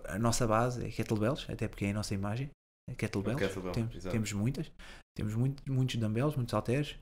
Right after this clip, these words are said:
Speaker 1: eh, cordas, eh, cordas de saltar ou cordas de,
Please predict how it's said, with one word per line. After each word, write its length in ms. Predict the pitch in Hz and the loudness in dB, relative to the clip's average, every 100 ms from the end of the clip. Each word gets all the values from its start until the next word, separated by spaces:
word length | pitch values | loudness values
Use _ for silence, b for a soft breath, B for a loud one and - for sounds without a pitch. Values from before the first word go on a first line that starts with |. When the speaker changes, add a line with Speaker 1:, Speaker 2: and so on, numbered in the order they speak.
| _ _ _ | _ _ _
Speaker 1:
eh, 920 | 120 117 117 110 107 104 98 101 - - - | 2 4 4 4 2 2 0 -2 -4 -8 0
cordas, 420 | 113 131 151 147 - - - | 6 6 6 2 -4 -14 -4
eh, 720 | 110 110 107 107 107 107 107 - - B - - - - - - - | -2 0 0 -2 -2 -2 -4 -8 -16 B -20 -16 -14 -14 -16 -14 -2
cordas 300 | 113 110 107 | 2 2 2
de 60 | |
saltar 580 | - 113 110 113 117 - - | 2 0 4 4 4 0 -6
ou 120 | 110 | -4
cordas 520 | - 107 104 101 - - | 0 0 0 -4 -6 -10
de, 540 | 101 101 104 101 101 | -6 -6 -4 -4 -4